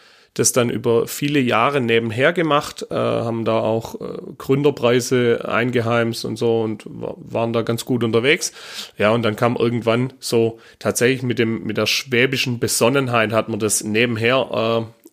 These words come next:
aufgebaut und irgendwann kam der Punkt, wo man gesagt hat, so, jetzt macht man's, äh, Vollzeit. Und dann habe ich meine Sicherheit, äh, bei der, äh, beim großen Versicherungsunternehmen aufgegeben und bin nach zwanzig Jahren im Endeffekt Vollzeit,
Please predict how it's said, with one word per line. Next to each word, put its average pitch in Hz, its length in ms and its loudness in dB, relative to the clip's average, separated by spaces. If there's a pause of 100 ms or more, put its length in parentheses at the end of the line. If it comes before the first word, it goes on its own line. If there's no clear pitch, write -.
(140)
aufgebaut 123 800 2
und 107 400 -6
irgendwann 113 460 2
kam 113 240 0
der 113 100 4
Punkt, 110 300 -2
wo 107 80 2
man 104 80 0
gesagt - 280 -6
hat, - 120 -6
so, 104 240 0
jetzt 101 340 0
macht 101 260 -2
man's, - 320 -6 (160)
äh, - 300 -10
Vollzeit. 135 640 2 (420)
Und 117 120 -4
dann 104 180 2
habe 110 160 2
ich 104 100 -4
meine 104 480 2 (120)
Sicherheit, 113 880 2
äh, 110 160 2
bei 107 240 2
der, 104 260 2 (800)
äh, 107 300 -2 (300)
beim 110 180 -4
großen 110 300 0
Versicherungsunternehmen 107 760 2
aufgegeben 117 640 2
und 107 220 -2
bin 107 120 2
nach 101 140 0
zwanzig 101 420 -2
Jahren 101 360 2 (200)
im 107 180 -6
Endeffekt 98 400 -4
Vollzeit, 101 800 -2